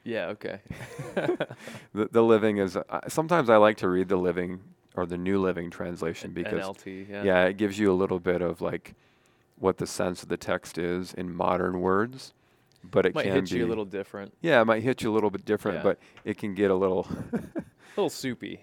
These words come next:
Speaker 2: little, yeah, I don't know. It's, it's, yeah. I wouldn't preach from that.
Speaker 1: Yeah, exactly.
Speaker 2: The nice thing about using a, a text like the E S V is that you're able to explain it very clearly in the sermon.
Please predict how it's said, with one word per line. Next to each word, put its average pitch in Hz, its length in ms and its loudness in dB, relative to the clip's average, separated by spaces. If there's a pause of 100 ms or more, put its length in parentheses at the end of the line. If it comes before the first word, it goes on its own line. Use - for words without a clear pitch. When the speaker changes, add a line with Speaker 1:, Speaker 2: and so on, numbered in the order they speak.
Speaker 2:
little, 285 320 -2
yeah, 135 420 4
I 139 40 4
don't 110 160 2
know. 101 260 0
It's, 107 220 -10
it's, - 420 -12 (300)
yeah. 98 260 -14 (960)
I 113 100 4
wouldn't 113 320 6
preach - 300 -2
from 87 200 -8
that. 87 260 -10 (180)
Speaker 1:
Yeah, 110 160 -6
exactly. - 560 -14
Speaker 2:
The 113 60 2
nice 120 320 6
thing 117 220 2
about 92 280 6
using 95 420 -2
a, 85 180 -2 (600)
a 90 80 -4
text - 480 -4
like 87 220 -2
the - 120 -8
E 92 140 -2
S 87 220 -2
V 95 200 -2
is 90 180 -2
that 87 120 -2
you're 90 180 -4
able 90 280 0
to 92 160 -6
explain 90 580 -6
it 82 140 -8
very 85 260 -4
clearly 85 540 -6
in 80 120 -12
the - 80 -12
sermon. 104 460 -12